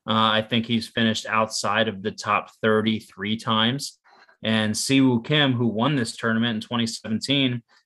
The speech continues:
finished T nine last year, and he's in pretty decent form, um, along with Sergio Garcia. Nothing to write home about, but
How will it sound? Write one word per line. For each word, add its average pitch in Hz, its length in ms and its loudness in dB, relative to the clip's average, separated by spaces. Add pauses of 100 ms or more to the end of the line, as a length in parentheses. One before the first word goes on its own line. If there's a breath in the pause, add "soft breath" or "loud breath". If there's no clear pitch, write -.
(100)
finished 123 320 0
T 131 160 0
nine 117 320 2
last 113 360 0
year, 107 260 0 (320 soft breath)
and 117 100 2
he's 117 300 0
in 143 460 -2
pretty 120 280 0
decent 110 580 0
form, 107 420 -2 (200)
um, 104 720 -2
along 110 400 4
with 107 140 2
Sergio 107 420 -2
Garcia. 104 480 0
Nothing 107 280 0
to 98 100 -6
write 95 220 -2
home 127 220 0
about, 101 380 2
but 101 240 2